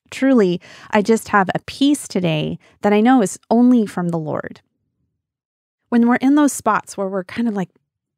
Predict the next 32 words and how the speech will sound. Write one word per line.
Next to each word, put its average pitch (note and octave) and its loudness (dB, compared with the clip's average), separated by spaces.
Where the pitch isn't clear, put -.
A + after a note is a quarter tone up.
maybe A3 2
it's A3+ -4
that G#3 0
midnight G3 0
moment G#3+ 2
when F#3+ 0
you're F#3 0
worried G3+ 4
and F3+ -2
anxious F#3 0
and E3+ -2
you F#3 -4
are F3+ 0
praying G3 0
through F#3+ -4
some F#3 -4
things F3+ -2
that F3+ -4
are F#3 -4
going F3+ -2
on, E3 -4
those G#3+ 0
moments A3 2
where G#3 2
we G3 2
need G3+ 2
to G3 0
also G3+ 2
remember F#3 0
to - -10
praise. - -2
What A3 0